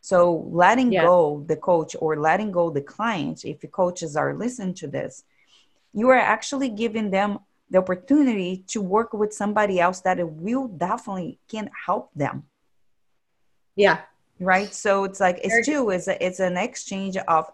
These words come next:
Speaker 1: energy. So
Speaker 2: Mm-hmm.
Speaker 1: who wants to step on the ska-,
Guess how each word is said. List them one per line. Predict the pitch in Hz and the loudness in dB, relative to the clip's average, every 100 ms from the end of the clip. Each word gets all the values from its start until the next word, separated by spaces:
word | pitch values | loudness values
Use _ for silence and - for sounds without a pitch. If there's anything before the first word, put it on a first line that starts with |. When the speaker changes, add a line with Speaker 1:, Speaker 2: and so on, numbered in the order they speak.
| - | -6
Speaker 1:
energy. | 220 262 170 139 107 185 _ _ _ _ _ | -4 -2 -4 -8 -14 -16 _ _ _ _ _
So | - 196 190 185 175 180 _ 165 | -4 2 4 4 2 -6 _ -10
Speaker 2:
Mm-hmm. | 180 170 _ _ _ _ _ 196 | -8 -8 _ _ _ _ _ -2
Speaker 1:
who | 233 285 | 0 2
wants | 254 247 254 | 2 0 -2
to | 208 | -6
step | - 202 202 | 2 2 4
on | 185 | 0
the | 170 | -2
ska-, | - 190 | -6 -6